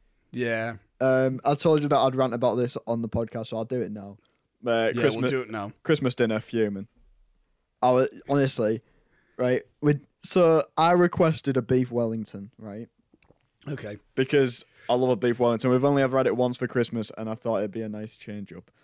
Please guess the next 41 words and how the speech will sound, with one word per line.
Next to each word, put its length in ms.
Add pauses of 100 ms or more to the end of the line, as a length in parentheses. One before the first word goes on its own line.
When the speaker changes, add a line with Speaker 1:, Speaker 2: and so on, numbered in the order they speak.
(160)
Speaker 2:
But 80
when 160
Mum 180
did 140
it 60
before, 440
she 180
also 240
did 160
a 40
turkey, 580
right? 240 (300)
This 240
year, 200 (200)
she 180
bought 320
a 100
turkey 280
crown 400 (280)
and 220
a 60
gammon 420 (240)
and 180
a 60
beef 300
joint 260
to 60
do 80
the 100
beef 220
Wellington 340
with, 160
right? 220 (760)
We 120
sat 260
down 160
at 60
the 80
table, 520 (1300)
beef 220
Wellington, 580